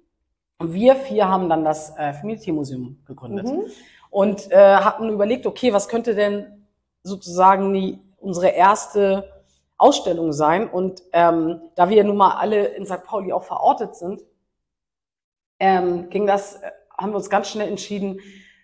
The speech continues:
Speaker 1: dass es, äh, dass wir uns auch auf Sankt Pauli re-, also, äh, konzentrieren,
Speaker 2: Mhm.
Speaker 1: ne? Dass unsere Arbeit halt mehr über Sankt Pauli geht, in Sankt Pauli sta-, äh, oder auf Sankt Pauli stattfindet und um die Menschen und die, äh, die Geschichte und die
Speaker 2: Mhm.
Speaker 1: Geschichten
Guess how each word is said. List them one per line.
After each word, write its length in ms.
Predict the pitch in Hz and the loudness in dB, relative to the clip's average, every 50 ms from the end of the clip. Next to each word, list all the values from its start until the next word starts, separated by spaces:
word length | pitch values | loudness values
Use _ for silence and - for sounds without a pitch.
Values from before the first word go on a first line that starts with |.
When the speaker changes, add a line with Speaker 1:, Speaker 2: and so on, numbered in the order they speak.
| _ _ | _ _
Speaker 1:
dass 200 | - 190 190 190 | 0 0 0 0
es, 260 | 208 202 190 - - - | -4 -6 -8 -8 -12 -10
äh, 220 | - 202 185 180 | -6 -4 -2 -2
dass 160 | 180 185 - | -2 -4 -4
wir 60 | 214 | -6
uns 140 | 196 190 190 | -8 -8 -6
auch 220 | - - 170 170 - - - _ - - - - _ _ | -6 -6 -6 -6 -10 -16 -20 _ -20 -20 -20 -20 _ _
auf 160 | - 202 190 | -4 -4 -2
Sankt 220 | 190 - 190 190 190 | 0 -2 -2 -2 -2
Pauli 360 | - 202 202 202 196 196 196 | 0 2 2 2 2 0 -2
re-, 260 | 180 196 202 190 190 - | -2 -4 -6 -6 -8 -8
also, 380 | 170 170 160 170 160 156 - - | -8 -6 -4 -2 -2 -2 -4 -4
äh, 100 | 160 170 | -6 -6
konzentrieren, 680 | - - 190 190 - 180 165 - - 151 151 127 113 - | -6 -8 -8 -8 -8 -10 -12 -10 -8 -8 -8 -8 -8 -10
Speaker 2:
Mhm. 260 | - 196 190 233 277 320 | -14 -12 -10 -8 -6 -4
Speaker 1:
ne? 200 | - 240 269 - | -4 -4 -4 -4
Dass 180 | 185 185 185 - | -6 -8 -8 -10
unsere 260 | 208 190 170 175 - | -10 -10 -8 -4 0
Arbeit 340 | 147 175 196 208 196 185 185 | 2 2 2 2 0 -2 -2
halt 260 | 180 185 185 180 - - | -6 -8 -8 -8 -10 -8
mehr 260 | 185 180 180 175 - - 214 | -4 -2 -2 -2 -2 -4 -4
über 320 | 226 233 233 208 202 - - - | 0 2 2 2 2 0 -4 -8
Sankt 240 | - - 175 180 - | -10 -10 -10 -10 -4
Pauli 300 | - 190 190 185 175 165 | -2 -2 0 0 -2 -6
geht, 320 | - - 165 165 165 - - - - - - | -6 -6 -6 -6 -6 -10 -16 -20 -20 -20 -12
in 120 | - 226 226 | -10 -4 -2
Sankt 240 | 214 208 208 208 | -2 -2 -2 -2
Pauli 240 | - 208 196 190 202 | -2 0 0 0 -2
sta-, 180 | - - - - | -4 -10 -14 -12
äh, 280 | - - - - - | -10 -10 -10 -10 -10
oder 180 | - 180 175 185 | -6 -2 0 2
auf 140 | - 208 202 | 2 2 0
Sankt 220 | - 202 196 190 | -2 -8 -10 -6
Pauli 240 | - 208 190 185 175 | -4 -4 -4 -4 -6
stattfindet 600 | - - - 185 180 - - 185 180 175 170 170 - _ _ _ _ _ _ _ _ _ _ _ _ | -10 -12 -14 -14 -14 -14 -12 -10 -10 -8 -10 -10 -12 _ _ _ _ _ _ _ _ _ _ _ _
und 180 | - 254 294 285 - | 2 2 2 2 0
um 200 | - 240 240 233 | -2 -4 -4 -4
die 100 | 202 202 | -4 -4
Menschen 540 | 196 196 196 220 226 - - - 208 196 180 | -2 -2 -2 -2 -2 -6 -8 -8 -10 -10 -8
und 220 | - 208 226 202 - | -8 -8 -8 -8 -8
die, 340 | 208 208 196 190 190 - | -8 -8 -6 -6 -8 -6
äh, 500 | - 165 175 170 170 165 165 - - - - 196 | -4 -2 0 2 2 2 2 2 0 -4 -10 -12
die 60 | 180 | -12
Geschichte 720 | 185 190 - - 247 254 262 - - - - 127 - - - | -10 -8 -6 -6 -6 -6 -8 -10 -8 -6 -6 -6 -8 -8 -8
und 120 | - 190 | -6 -4
die 80 | 190 254 | -4 -4
Speaker 2:
Mhm. 60 | 254 | -4
Speaker 1:
Geschichten 800 | 262 - - - 214 - - _ - 208 170 147 135 123 - | -6 -6 -8 -10 -12 -14 -12 _ -2 -2 0 0 -4 -8 -12